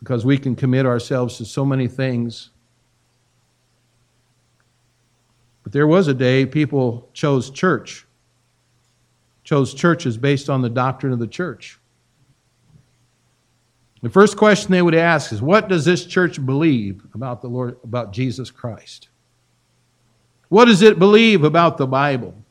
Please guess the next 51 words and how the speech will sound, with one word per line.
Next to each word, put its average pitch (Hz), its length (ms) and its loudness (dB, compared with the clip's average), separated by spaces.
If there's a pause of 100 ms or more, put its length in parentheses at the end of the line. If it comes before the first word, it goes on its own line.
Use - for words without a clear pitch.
(600)
What 202 240 4
does 208 240 6
it 208 200 6
believe 202 500 6
about 170 340 2
the 165 100 0
second 180 480 0
coming 165 340 0
of 131 100 -2
Jesus 131 420 -6
Christ?" 120 480 -8 (400)
You 170 60 -2
know, 175 100 0
people 151 360 -2
don't 143 240 -2
seem 160 220 -4
to 139 60 -4
be 139 120 -2
too 160 200 -4
committed 165 400 -2
or 117 80 -4
concerned 143 420 -4
about 110 280 -6
that 117 320 -10 (400)
these 110 200 -6
days. - 460 -20 (1200)
It 147 120 -2
seems 175 340 4
more 170 220 2
and 156 100 2
more 170 220 4
the 139 80 -2
questions 175 480 0
that 143 100 -2
we 139 160 0
hear 160 240 0
more 139 220 2
along 147 300 2
the 139 60 -2
lines 143 320 0
of, 123 240 -6 (220)
"What 165 300 0
do 165 80 2
they 170 200 -2
have 165 480 -4
for 151 140 -6
me? 143 400 -4
What 127 180 -4
do 180 60 -2
they 175 220 0
have 160 420 -2